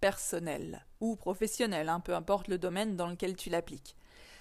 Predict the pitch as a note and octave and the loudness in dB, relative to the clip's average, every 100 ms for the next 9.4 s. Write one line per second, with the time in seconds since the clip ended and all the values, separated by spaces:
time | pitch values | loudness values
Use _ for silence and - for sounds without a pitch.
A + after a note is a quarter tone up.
0 | - A#3 A3+ C#4 C#4 - D4 F#4+ C4+ G#3 | 0 4 8 8 6 4 4 4 4 2
1 | C4+ - B3+ A#3+ E4+ - - A3+ A3 F#3+ | 0 2 2 4 2 -2 2 4 6 4
2 | F3+ F3+ F3 F3+ - - - - - - | 4 0 -4 -8 -14 -20 -20 -20 -20 -20
3 | - - - - B3 B3+ A4 D#4+ - G#3 | -20 -20 -4 -2 2 4 6 6 4 0
4 | - - - C4 G3 A3+ - - - - | -2 -6 0 0 2 2 2 2 -2 -12
5 | - - - A3+ C4+ A#4 F4 A#3+ A3 G#3 | -14 -4 0 4 4 4 4 4 2 0
6 | A3 - - - - G3+ F#3+ - C#4 - | -2 -6 -20 -8 2 2 2 0 -4 -6
7 | - _ _ - - - - - - - | -20 _ _ -20 -20 -20 -20 -20 -20 -6
8 | A#3 G#3 G#3+ G#3 G3 - D#4 - G#3+ F#3 | -6 0 2 4 2 4 2 6 4 6
9 | C#4 A4 G3 - | 8 8 4 0